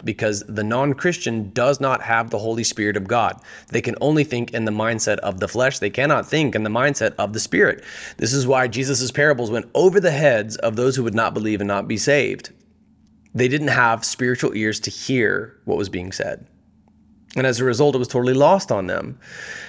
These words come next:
When a non-Christian and a Christian are debating matters of morality, the non-Christian would come to the table feigning objectivity, assuming neutrality.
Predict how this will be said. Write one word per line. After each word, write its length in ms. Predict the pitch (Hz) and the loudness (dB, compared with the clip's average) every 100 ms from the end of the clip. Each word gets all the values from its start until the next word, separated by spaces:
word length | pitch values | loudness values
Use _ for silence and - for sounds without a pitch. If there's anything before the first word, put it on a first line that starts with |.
| - | -8
When 300 | - 147 180 | 2 4 6
a 60 | 160 | 4
non-Christian 840 | 135 143 180 196 196 147 - 127 117 | 4 4 6 4 4 2 2 0 0
and 100 | 113 | -2
a 40 | |
Christian 640 | - 160 147 - 104 101 - | 0 0 2 0 -2 -2 -4
are 240 | 107 110 107 | 0 0 0
debating 680 | 104 98 147 156 147 123 | -2 0 2 2 2 2
matters 360 | 120 131 160 160 | 2 4 4 2
of 160 | 143 117 | 0 2
morality, 760 | 120 110 107 104 - 95 - - - - - - | 2 4 4 2 0 -4 -6 -12 -20 -20 -20 -12
the 140 | 113 110 | -4 0
non-Christian 840 | 120 143 160 165 151 - 110 107 - - | 2 2 2 0 -2 -2 -4 -4 -10 -4
would 280 | 127 135 117 - - _ _ | 0 0 -2 -18 -20 _ _
come 260 | - 175 247 | 0 2 4
to 60 | |
the 140 | 214 131 | 2 0
table 480 | 117 107 101 101 - | 0 0 0 -2 -6
feigning 640 | - - 160 185 202 147 123 | -12 -2 2 4 4 2 0
objectivity, 880 | 113 127 113 120 117 139 135 110 98 - - | 0 0 0 -2 -2 -2 0 -2 -6 -6 -2
assuming 720 | 131 - 196 214 143 123 - | 0 4 4 4 2 0 -2
neutrality. 920 | 123 123 - 139 180 156 - - - | -2 0 2 0 2 -4 -4 -8 -12